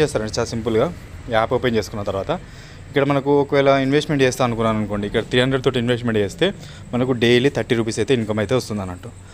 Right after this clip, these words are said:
అలా టోటల్గా మనకు ఎంత, నైన్ హండ్రెడ్ అయితే రావడం జరుగుతుంది ప్రాఫిట్. లేదు ఇంకా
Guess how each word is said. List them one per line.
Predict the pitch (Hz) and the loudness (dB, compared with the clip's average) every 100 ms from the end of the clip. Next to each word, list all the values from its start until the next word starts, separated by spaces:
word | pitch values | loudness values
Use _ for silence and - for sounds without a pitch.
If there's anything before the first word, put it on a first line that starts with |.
| - - | -16 -2
అలా | 123 123 127 | 0 2 2
టోటల్గా | 127 127 127 123 | 4 2 2 -2
మనకు | 120 123 | 0 0
ఎంత, | 117 120 120 120 - - - - - - - - - - - 113 | 2 2 2 -4 -14 -20 -20 -20 -20 -20 -20 -20 -20 -18 -2 2
నైన్ | 113 120 | 2 2
హండ్రెడ్ | 113 107 101 | 0 0 0
అయితే | 143 127 | 0 0
రావడం | 101 104 117 | 0 2 0
జరుగుతుంది | 95 101 - | -2 -6 -4
ప్రాఫిట్. | 107 98 98 113 - - - - 113 | -2 -2 -6 -18 -18 -20 -18 -4 0
లేదు | 131 139 | 2 2
ఇంకా | 131 | 2